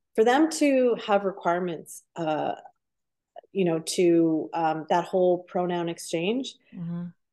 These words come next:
Speaker 1: I feel that that falls into sort of the compelled speech, um, um, area. And I think that that's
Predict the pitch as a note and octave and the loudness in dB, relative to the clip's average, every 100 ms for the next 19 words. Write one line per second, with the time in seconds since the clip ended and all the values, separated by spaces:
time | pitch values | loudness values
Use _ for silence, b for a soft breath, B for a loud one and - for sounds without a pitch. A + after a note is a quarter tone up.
0 | _ F#3+ G#3 A3+ B3+ A3+ G#3 G#3 F#3 F3+ | _ 0 2 2 4 4 4 4 2 2
1 | - F3 E3+ E3+ E3+ F3 - D#3+ D#3 D#3 | 2 2 2 -4 -4 -8 -2 0 2 2
2 | D3+ D#3+ D#3 E3 D3+ - E3 D#3 D#3 - | 0 -4 -4 -2 -2 -4 -6 -6 -8 -14
3 | - _ - D#3+ D3 C#3+ C#3 C#3+ _ _ | -16 _ -6 -2 0 -2 -6 -12 _ _
4 | _ _ _ _ _ _ D#3 C#3+ A#2+ F2 | _ _ _ _ _ _ -6 -6 -6 -10
5 | D2 C#2 _ _ _ _ - F3+ D#3 A2+ | -14 -16 _ _ _ _ -2 0 0 -2
6 | F2+ - _ F3 E3+ D#3+ F3 D#3+ D3+ D3 | -8 -16 _ -6 -4 -4 -4 -4 -4 -4
7 | C#3 - - - | -6 -8 -12 -14